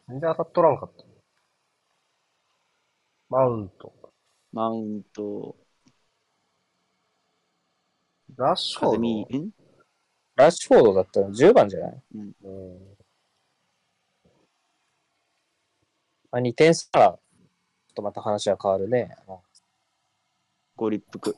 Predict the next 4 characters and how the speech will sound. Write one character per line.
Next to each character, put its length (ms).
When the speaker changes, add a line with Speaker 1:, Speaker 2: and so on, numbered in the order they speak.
Speaker 1:
白 460
旗 300
か 140
な。 1400